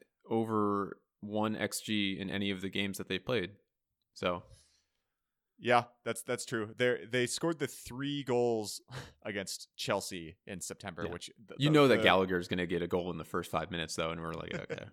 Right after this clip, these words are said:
Speaker 1: well, great."
Speaker 2: I know. The further that we get into this season, and that, that,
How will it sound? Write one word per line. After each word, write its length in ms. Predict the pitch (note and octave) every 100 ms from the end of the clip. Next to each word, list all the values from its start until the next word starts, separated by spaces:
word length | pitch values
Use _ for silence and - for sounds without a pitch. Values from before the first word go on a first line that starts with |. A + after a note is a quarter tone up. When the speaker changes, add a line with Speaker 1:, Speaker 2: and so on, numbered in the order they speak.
| -
Speaker 1:
well, 240 | F2+ G2 - F3 G#3+
great." 220 | C3+ F2 F#3+ E3 - C#3+ - _
Speaker 2:
I 80 | C#3
know. 100 | C3
The 120 | A#2+
further 320 | - F3+ F#3
that 100 | E3
we 100 | D3
get 140 | B2+ C3
into 140 | B2+
this 180 | A#2 A2+
season, 420 | - A2 G#2 F#2+ F#2
and 220 | G#2+ G2 F2+
that, 200 | G2+ F#2+
that, 220 | - G2+